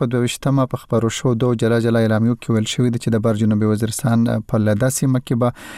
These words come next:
د نومبر په درې شتمه، یعنې نن د سهار له شپږو بیا د ماسخوتن تر اتو بجو، او همدا ډول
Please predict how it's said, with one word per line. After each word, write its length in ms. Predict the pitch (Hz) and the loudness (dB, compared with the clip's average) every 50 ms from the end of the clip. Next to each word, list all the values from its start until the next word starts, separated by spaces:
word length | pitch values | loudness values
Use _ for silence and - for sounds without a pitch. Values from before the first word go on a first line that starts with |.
| - - - - - 120 | -18 -20 -10 -4 0 0
د 80 | 110 110 | 2 2
نومبر 380 | 110 110 110 113 120 120 117 113 - - | 2 2 2 2 0 0 -2 -2 -4 -4
په 80 | 107 107 | -2 -2
درې 120 | 113 110 - - | -2 -2 -2 -2
شتمه، 240 | - 131 127 120 113 | -2 0 2 2 2
یعنې 140 | 113 110 110 117 123 | 2 2 2 2 2
نن 120 | 123 117 113 | 2 0 -2
د 60 | - | -2
سهار 280 | - 113 113 120 117 110 | -2 -2 0 0 2 0
له 60 | 110 - | 0 -2
شپږو 360 | - - - 127 123 127 127 113 120 | -4 -4 -2 -2 0 0 -2 0 0
بیا 80 | 110 104 107 | 0 0 0
د 60 | 107 107 | 0 0
ماسخوتن 420 | - - - 110 - 127 117 110 - | -2 -4 -6 -4 -2 -2 -2 0 0
تر 140 | 117 110 104 | 0 0 -2
اتو 240 | 101 - - 147 143 135 | -2 -2 -2 -2 0 0
بجو، 200 | 131 127 131 139 135 - - - - - - - | 0 0 0 -2 -2 -4 -6 -14 -20 -20 -8 -2
او 140 | - 123 113 | 0 2 2
همدا 240 | 113 117 120 127 123 127 | 2 2 2 0 0 2
ډول 260 | 123 123 123 123 123 | 2 2 2 0 0